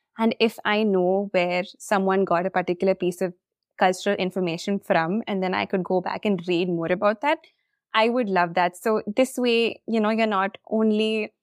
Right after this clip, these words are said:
like, normalizing P O C characters and encouraging P O C creators, you are also, um, giving people information about their culture, which is really cool and also helps to legitimize your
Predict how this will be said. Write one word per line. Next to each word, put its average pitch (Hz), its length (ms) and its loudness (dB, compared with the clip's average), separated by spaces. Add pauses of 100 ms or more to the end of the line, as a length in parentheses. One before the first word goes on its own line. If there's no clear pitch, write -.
(340)
like, 180 240 2
normalizing 202 880 0
P 185 140 -2
O 180 100 -4
C 214 180 -6
characters 226 600 0
and 196 80 -2
encouraging 190 640 -2
P 202 140 0
O 190 60 2
C 208 180 -6
creators, 220 500 -2
you 240 140 2
are 226 100 2
also, 208 640 -2 (380)
um, 226 180 0
giving 359 280 4
people 269 240 2
information 226 640 0
about 190 340 -2
their 185 120 -4
culture, 175 520 -4 (100)
which 214 240 -2
is 190 300 0 (120)
really 185 260 0
cool 175 440 -2 (380)
and 240 160 4
also 262 380 2
helps 214 360 0
to 226 140 0
legitimize 196 960 0
your 175 500 2